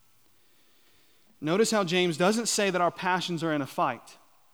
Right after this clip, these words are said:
He doesn't even say that our passions are in a battle.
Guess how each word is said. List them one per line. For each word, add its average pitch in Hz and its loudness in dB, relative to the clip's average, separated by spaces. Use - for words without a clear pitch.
He 160 -6
doesn't 214 4
even 202 0
say 190 0
that 175 0
our 165 4
passions 175 -2
are 160 2
in 165 -4
a 151 0
battle. 160 -2